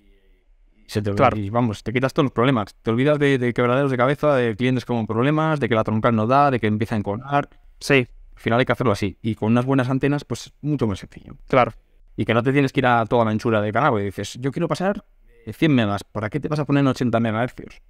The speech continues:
Speaker 2: No mal-, no
Speaker 1: No
Speaker 2: malgastes
Speaker 1: mal-,
Speaker 2: el
Speaker 1: no lo mal-,
Speaker 2: espectro, que es
Speaker 1: esto lo
Speaker 2: limitado.
Speaker 1: invente y aprovecha también ese espectro que te queda libre para utilizarlo para, para los, los sectores. Eh, porque mucho-, muchos de nosotros,
Speaker 2: Claro.
Speaker 1: por suerte, por desgracia, tienes que utilizar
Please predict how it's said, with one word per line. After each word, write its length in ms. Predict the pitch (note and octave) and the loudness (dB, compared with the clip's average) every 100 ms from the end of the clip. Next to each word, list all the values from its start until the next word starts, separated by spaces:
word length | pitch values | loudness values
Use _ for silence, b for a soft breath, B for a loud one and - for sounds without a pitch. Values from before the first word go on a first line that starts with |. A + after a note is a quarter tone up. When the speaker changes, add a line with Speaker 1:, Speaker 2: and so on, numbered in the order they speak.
| - - _ | -20 -20 _
Speaker 2:
No 160 | D3+ F3 | 0 2
mal-, 220 | F#3 F3+ | 2 0
no 80 | D#3+ | 0
Speaker 1:
No 80 | F3 | 2
Speaker 2:
malgastes 320 | G3+ G3+ G#3 | 4 6 4
Speaker 1:
mal-, 80 | G3 | 4
Speaker 2:
el 60 | E3+ | 2
Speaker 1:
no 60 | G#3 | 4
lo 80 | |
mal-, 100 | D#3 D3 | 4 2
Speaker 2:
espectro, 120 | A#2+ | 0
que 160 | B2 | -2
es 60 | C3 D#3 | -2 0
Speaker 1:
esto 60 | E3 | 2
lo 60 | G3 | 4
Speaker 2:
limitado. 240 | F#3+ B2 | 6 6
Speaker 1:
invente 440 | G#3+ G3 G3+ A#3+ - _ _ - | 4 2 0 -2 -8 _ _ -4
y 200 | C3 B2 | 0 2
aprovecha 440 | A#2+ B2 C3+ - | 2 2 0 -2
también 260 | E3 E3+ F3 | -2 0 0
ese 260 | D#3+ E3+ D#3 | -2 -2 -4
espectro 320 | - D#3+ D#3+ | -4 -2 2
que 60 | D#3 | 2
te 80 | |
queda 140 | D#3 D3+ | 2 2
libre 280 | D#3+ F3 E3+ | 2 0 2
para 360 | C#3 A#2+ A#2+ - | 2 0 -4 -8
utilizarlo 540 | B2+ A2+ A2+ C3 E3 | -4 -2 -2 -2 0
para, 600 | E3 C#3+ A#2+ G#2+ G2+ - - | 2 2 2 0 -4 -12 -8
para 180 | A2 G2+ | -4 -4
los, 460 | G2+ G2 - - A#2 | -4 -6 -10 -12 -6
los 160 | A#2+ | -6
sectores. 500 | - - D3+ C3+ - _ _ _ _ | -4 -4 -4 -6 -14 _ _ _ _
Eh, 140 | A2 - _ _ _ _ - | -18 -18 _ _ _ _ -14
porque 200 | - G2+ | -6 -2
mucho-, 300 | G#2+ A2 C3 | -2 -2 -2
muchos 280 | B2+ A#2 C#3 | -2 0 2
de 60 | C#3 | 2
nosotros, 400 | C#3+ D3 D#3+ - | 2 0 -2 -4
Speaker 2:
Claro. 340 | - C3+ A2+ - - - - _ _ - | 2 4 2 -4 -18 -20 -20 _ _ -4
Speaker 1:
por 260 | A2+ A2 | -2 -2
suerte, 280 | - C#3 D#3+ | -2 -2 0
por 140 | D#3 D3 | 0 2
desgracia, 320 | C#3+ C#3+ D3 | 2 0 0
tienes 200 | C3 - | -2 -2
que 80 | C#3 | -2
utilizar 280 | C3 A#2+ | 0 0